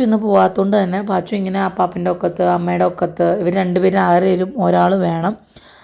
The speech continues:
അപ്പോൾ ദേ, ഏം, ചാക്കോച്ചൻ ഇറങ്ങിയ തക്കം നോക്കി പാച്ചു walker-ിലെ എല്ലാ സാധനങ്ങളും ഫിറ്റിങ് ശരിയാണോ എന്ന് നോക്കുകയാണ്. അങ്ങനെ ഒരു വിധത്തിൽ താഴത്തെ പരിപാടികൾ ഇന്ന് കാര്യമായിട്ടൊന്നും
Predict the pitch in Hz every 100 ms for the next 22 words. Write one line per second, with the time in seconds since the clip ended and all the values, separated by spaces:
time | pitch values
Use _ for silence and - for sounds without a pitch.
0 | - _ 240 - 202 190 196 185 - 339
1 | 180 175 170 165 165 185 165 359 - -
2 | 185 175 196 214 202 180 185 196 185 180
3 | 180 175 185 208 196 175 170 175 180 -
4 | - _ 180 175 175 170 170 170 170 170
5 | 180 170 165 170 175 165 202 170 175 160
6 | 170 165 165 160 156 - 156 151 202 -
7 | - - - - - - - 233 220 226
8 | 226 196 208 196 190 190 190 190 185 170
9 | 175 175 180 180 170 170 165 175 190 196
10 | 220 214 196 196 202 202 185